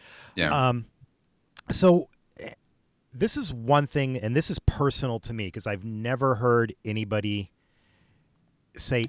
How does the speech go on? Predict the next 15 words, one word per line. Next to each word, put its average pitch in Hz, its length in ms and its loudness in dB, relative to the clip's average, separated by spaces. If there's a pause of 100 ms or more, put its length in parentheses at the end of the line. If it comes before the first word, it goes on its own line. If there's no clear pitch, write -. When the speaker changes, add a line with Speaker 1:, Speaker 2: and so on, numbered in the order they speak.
Speaker 2:
anything 113 640 -6
about 107 480 -2
this. - 420 -6 (400)
Um, 101 320 -2
but 120 160 -4
I 220 120 2
personally 254 420 -2
have 175 140 -2
trouble 147 440 0 (140)
understanding 117 960 -2 (1120)
what 123 380 0
kind 175 340 -2
of 135 120 0
a 123 80 -2
portfolio 113 1300 0